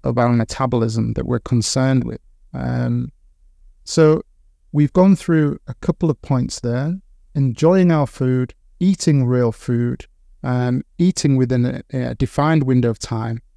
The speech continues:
um, and regular exercise, especially in the mornings. Now, another one is eating our biggest meal earlier in the day, and the old adage, "Breakfast like a king,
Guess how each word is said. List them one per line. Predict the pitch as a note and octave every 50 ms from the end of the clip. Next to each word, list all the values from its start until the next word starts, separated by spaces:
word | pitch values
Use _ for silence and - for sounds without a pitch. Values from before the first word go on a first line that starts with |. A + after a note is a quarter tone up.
| - _ _ _ _ -
um, | B2 A#2+ B2 B2 B2 B2 B2 - _
and | D#3 C#3 C3+ C3+ B2+
regular | B2+ C#3+ C#3+ - C#3 C3+ C3 C3+
exercise, | C#3 C#3+ - - - - - - - A2+ A2 A2 A2+ A#2 A#2+ - - -
especially | - - - - C#3+ - - - C3+ C3+ C3
in | B2+ B2
the | A#2+
mornings. | A#2+ A#2 B2 C3 C3 B2+ A#2+ G#2+ A2+ A2+ - - - _ _ _ _ _ _ _ _ _ _ _ _ -
Now, | C#3 C#3 C#3+ C#3 - _ _ _ -
another | - C#3 C#3+ D3+ E3 E3+ F#3
one | E3+ E3+ E3+ D#3+ D#3+
is | D3+ C3+ A#2+ - _
eating | - E3+ E3+ E3+ - - D3+ D3 D3 C3 - _ _ _ _ _ _ _ _ _
our | C3 B2+
biggest | B2+ B2 A#2+ D3 C#3 F3 D#3+ - -
meal | C#3+ C3 C3 B2+ B2+ B2+ B2 - -
earlier | C3+ C3+ C3+ C#3 C3+ C3
in | C3 B2+ B2
the | B2
day, | A#2 - E3+ E3+ D#3 C3
and | B2 B2
the | C3 C#3
old | C3+ C3+ - -
adage, | - C3+ C3 C3+ C3 A#2 - _
"Breakfast | - D3 - - - C#3 - -
like | C3+ B2+ -
a | B2
king, | - - - F3 E3 E3 E3 D#3+